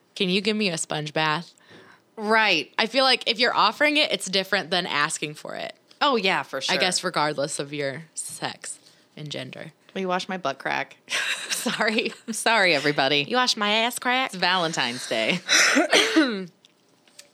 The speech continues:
Speaker 1: In media interviews, Stephen said he was joking when he wrote the emails, saying,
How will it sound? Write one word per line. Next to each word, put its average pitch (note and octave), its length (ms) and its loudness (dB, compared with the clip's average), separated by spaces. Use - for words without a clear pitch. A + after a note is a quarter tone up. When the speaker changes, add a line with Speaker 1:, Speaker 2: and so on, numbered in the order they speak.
Speaker 1:
In A#3 180 2
media C4+ 320 4
interviews, A#3+ 640 0
Stephen B3+ 460 -2
said G#3 220 -2
he G#3+ 120 -4
was G3 180 -4
joking G3+ 460 0
when F#3 140 0
he F3 80 -2
wrote E3+ 260 0
the D#3 100 -6
emails, D#3+ 240 -4
saying, E3 380 -2